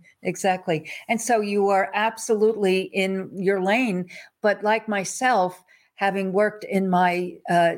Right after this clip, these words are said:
sphere for thirty years, you know, building two skincare brands,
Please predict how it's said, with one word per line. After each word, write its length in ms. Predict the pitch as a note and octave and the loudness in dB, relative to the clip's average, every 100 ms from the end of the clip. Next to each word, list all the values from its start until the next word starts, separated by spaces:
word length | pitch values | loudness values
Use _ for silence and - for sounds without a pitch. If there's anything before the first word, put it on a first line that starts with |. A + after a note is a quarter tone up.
| - | -4
sphere 640 | - - A3 A3+ F3 E3+ | -6 -2 2 2 2 -2
for 160 | F#3+ D#3+ | -2 -2
thirty 360 | D#3+ G3+ F3+ | 0 0 2
years, 520 | E3 A3+ B3 D#3 E3 G#3+ | 0 2 2 0 -2 -2
you 60 | |
know, 80 | E3 | -2
building 340 | E3 G3+ G3+ | 0 0 -2
two 140 | F3+ F#3 | -4 -6
skincare 540 | E3+ - F#3+ G3+ F#3+ | -6 -4 -4 -2 -2
brands, 360 | G3 F#3+ F#3+ | 0 0 -2